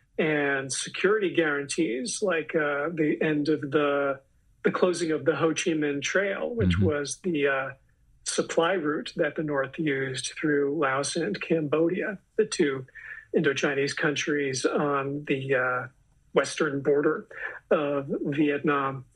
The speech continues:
Speaker 1: And, um, when Kissinger announces those terms, it looks like he and Nixon have pulled off a miracle, but it's a fraud.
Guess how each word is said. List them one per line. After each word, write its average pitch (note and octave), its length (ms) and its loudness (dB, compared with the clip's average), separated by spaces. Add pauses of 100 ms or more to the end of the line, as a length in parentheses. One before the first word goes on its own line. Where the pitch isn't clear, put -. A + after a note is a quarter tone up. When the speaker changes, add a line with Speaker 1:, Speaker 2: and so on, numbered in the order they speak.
(640)
Speaker 1:
And, E3 380 2
um, D3+ 380 0 (580)
when D3+ 180 0
Kissinger D3+ 500 0
announces E3 500 -2
those D3 260 0
terms, D3 440 -2
it G3+ 160 -2
looks - 440 -4 (160)
like D3+ 540 -2 (140)
he D#3+ 420 2
and D3 240 -2
Nixon D#3+ 440 0
have D#3 280 -2
pulled E3 280 2
off D#3+ 240 2
a F#3 40 0
miracle, G3+ 600 -2 (640)
but E3+ 160 4
it's E3+ 160 -2
a F3+ 60 2
fraud. - 420 0